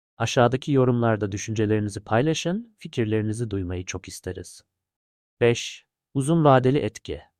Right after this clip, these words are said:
Bu orman restorasyonu için gelecek olabilir mi? Riskli bir deney olarak başlayan şey, şimdi çok daha büyük bir potansiyel,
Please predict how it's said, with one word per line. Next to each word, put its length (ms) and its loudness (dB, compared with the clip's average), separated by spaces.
Bu 140 -2
orman 380 4
restorasyonu 640 2
için 320 -6
gelecek 440 -2
olabilir 400 0
mi? 200 -4
Riskli 360 0
bir 160 4
deney 260 6
olarak 420 4
başlayan 480 0
şey, 460 -4
şimdi 340 -4
çok 260 -2
daha 200 4
büyük 200 -4
bir 60 -6
potansiyel, 800 -4